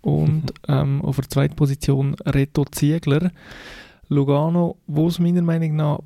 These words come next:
bessere Spieler gibt, auch auf dieser Position und auch, äh,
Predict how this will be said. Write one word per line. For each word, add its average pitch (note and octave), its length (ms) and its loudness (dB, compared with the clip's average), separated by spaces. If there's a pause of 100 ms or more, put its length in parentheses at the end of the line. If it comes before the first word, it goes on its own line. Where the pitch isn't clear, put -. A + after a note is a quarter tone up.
(120)
bessere F#3 600 0 (140)
Spieler F#3 540 0
gibt, F#3 320 -2
auch D3 140 2
auf D3 100 -2
dieser D#3 220 0
Position E3 580 0
und C#3+ 160 0
auch, C3+ 100 2
äh, C#3 640 0